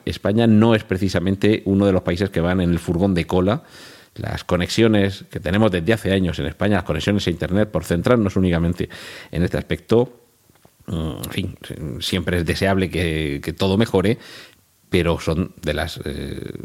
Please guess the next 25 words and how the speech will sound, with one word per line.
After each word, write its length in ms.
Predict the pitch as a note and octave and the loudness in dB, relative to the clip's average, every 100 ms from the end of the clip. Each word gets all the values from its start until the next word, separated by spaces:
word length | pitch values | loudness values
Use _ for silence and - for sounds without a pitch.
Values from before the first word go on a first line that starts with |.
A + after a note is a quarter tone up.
| - | -14
de 100 | - | -10
las 220 | - - C2+ C#2 - | -10 -10 -10 -10 -6
bandas 320 | E2+ F2 - | -4 -2 -2
anchas 260 | F2 F2 | -2 0
más 140 | F2 E2 | 0 -2
rápidas. 600 | F#2+ F#2+ G2 G#2 G#2+ A2+ - - - | -2 -2 0 2 2 0 -6 -20 -10
Hemos, 340 | - F2 G2 E2 | -2 0 2 2
eh, 220 | G2 F#2 | 2 2
accedido 480 | F2+ - F#2+ F#2+ F#2 | 0 0 2 4 2
de 160 | E2+ | 2
los 160 | F#2+ F#2 | 2 2
primeros 500 | F#2+ F2 F#2+ F#2 F2+ | 0 0 2 2 0
a 60 | F#2 | -2
las 120 | E2 | 0
tarifas 360 | F#2 E2+ F2+ | -2 -2 -4
planas, 580 | - F#2+ G2 G2 G2+ G#2 - - - | -2 0 2 2 2 0 -4 -18 -6
a 100 | F2+ | -2
las 140 | F2+ | 0
redes 300 | E2+ F2+ E2+ | 0 0 0
cuatro 280 | F#2 F2 E2+ | -2 0 -2
G 280 | - G2 F2 | 0 0 2
con 260 | F#2 F#2 | 0 2
amplia 300 | F#2+ E2+ F2 | 0 0 0
cobertura, 640 | F#2+ G#2 - E2+ E2+ G2+ G#2 - - - | 2 2 2 0 2 0 -2 -14 -20 -10
y 440 | - A2 B2+ - | 0 4 4 2